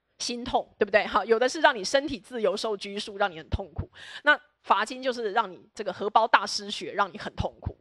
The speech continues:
这样子啊。那另外还有一个，各位可以看一下，在三十八叫做没收。没收是什么东西？没收跟罚金有什么不一样？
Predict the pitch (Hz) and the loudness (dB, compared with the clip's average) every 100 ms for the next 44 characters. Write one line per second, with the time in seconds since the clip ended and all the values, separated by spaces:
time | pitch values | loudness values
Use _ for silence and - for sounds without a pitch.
0 | _ 147 101 180 117 - _ 156 - _ | _ -12 -12 -16 -20 -20 _ -14 -14 _
1 | - - 381 415 427 403 311 - 277 202 | -20 -2 0 2 2 2 2 2 0 -2
2 | 208 220 240 247 233 233 185 233 220 208 | -4 -4 -2 -4 -4 -8 -8 -8 -6 -6
3 | 208 - 214 233 - - 185 196 190 208 | -6 -6 -8 -8 -2 0 0 0 -6 -6
4 | 180 233 254 170 139 - 175 170 - _ | -6 -2 -2 -2 -4 -4 -4 -6 -10 _
5 | _ _ - 381 330 - 269 285 277 175 | _ _ 2 6 6 4 -2 -2 -8 -10
6 | 160 196 196 202 196 190 208 349 349 320 | -6 -4 -4 -8 -14 -16 -2 2 2 2
7 | 294 277 277 214 202 240 233 196 190 143 | 2 2 2 -2 -2 -6 -8 -8 -10 -12
8 | - 190 147 156 | -6 -6 -4 -8